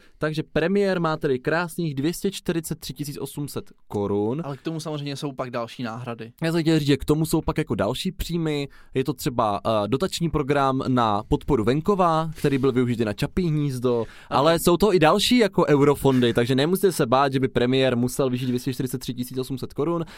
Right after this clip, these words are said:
Speaker 1: Samozřejmě, eh, ty potom už nejsou úplně nárokové, nedostává to každý předseda vlády, musíte si ty, eh, dotace nakrást sami, individuálně. Není to tak, že dojdete a oni vám ty eurofondy pošlou.
Speaker 2: Ale ten náš to umí jako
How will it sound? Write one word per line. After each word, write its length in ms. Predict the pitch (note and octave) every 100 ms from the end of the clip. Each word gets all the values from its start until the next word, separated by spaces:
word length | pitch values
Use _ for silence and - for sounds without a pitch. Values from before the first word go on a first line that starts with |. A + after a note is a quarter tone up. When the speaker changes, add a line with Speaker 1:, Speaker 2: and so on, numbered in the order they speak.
| - -
Speaker 1:
Samozřejmě, 580 | - E3+ F#3+ G3+ G3+ E3
eh, 20 | - A2+ A2+ - _
ty 100 | D3+
potom 260 | E3+ G#3 F#3
už 100 | -
nejsou 300 | D3 F3 F3+
úplně 360 | D3 F3+ F3+
nárokové, 640 | B2+ G2+ B2+ - E3+ E3+ F3
nedostává 480 | C#3 C3+ C#3+ D3
to 100 | D3
každý 320 | - A#2 C3 D#3
předseda 340 | E3+ - F3+
vlády, 420 | D#3+ D#3+ D#3 E3 - - -
musíte 380 | C3 E3+ - F#3
si 140 | G3
ty, 240 | F3+ D#3+ D3+
eh, 140 | A2+
dotace 400 | G#2+ A#2 B2+ -
nakrást 540 | A#2 F#2 A#2 A2 G#2+ -
sami, 420 | - A#2+ C#3 A#2 -
individuálně. 840 | A2+ C3+ D3 C3 B2+ A2+ A2 G#2 G2
Není 200 | D3 E3+
to 100 | C#3+
tak, 180 | A#2+
že 100 | A2
dojdete 420 | F#2+ G2+ A#2 A#2+ A#2
a 40 |
oni 160 | G#2+ G#2+
vám 140 | G#2
ty 120 | G#2
eurofondy 480 | - G#2+ G#2+ G#2 G2+
pošlou. 500 | G2 G2+ - F#2+ F2+ - - - - -
Speaker 2:
Ale 180 | C3+ C3+
ten 180 | C3+ B2+
náš 200 | A#2 -
to 120 | C3+
umí 220 | A#2 A#2+
jako 340 | A#2 - A#2